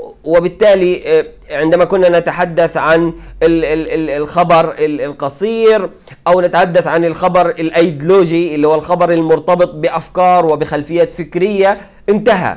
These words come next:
انتهى عصر العناوين الضخمة، والصحافة التي، آه، يعني كانت هي التي تتحكم في تزويد الجماهير، هذا لم يعد موجود. أصبحت مشارب أو أدوات أو القنوات التي تصل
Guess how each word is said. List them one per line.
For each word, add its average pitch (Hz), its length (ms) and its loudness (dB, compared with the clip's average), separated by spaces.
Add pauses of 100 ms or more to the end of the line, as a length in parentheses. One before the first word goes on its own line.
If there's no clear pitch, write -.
(160)
انتهى 180 180 -4
عصر 185 520 -2
العناوين 175 560 2
الضخمة، 147 560 -2 (380)
والصحافة 175 2250 -2
التي، 208 480 -2
آه، 170 220 -2
يعني 165 240 0
كانت 196 460 2 (340)
هي 208 200 0
التي 208 320 2
تتحكم 175 720 -2 (280)
في 214 200 -6
تزويد 196 600 -2
الجماهير، 170 640 0
هذا 175 240 0
لم 170 160 0
يعد 170 300 0
موجود. 156 540 -2 (320)
أصبحت 170 500 -4
مشارب 165 540 2 (100)
أو 160 280 2
أدوات 160 540 4
أو 160 220 0
القنوات 165 600 2
التي 151 300 -2
تصل 156 400 -2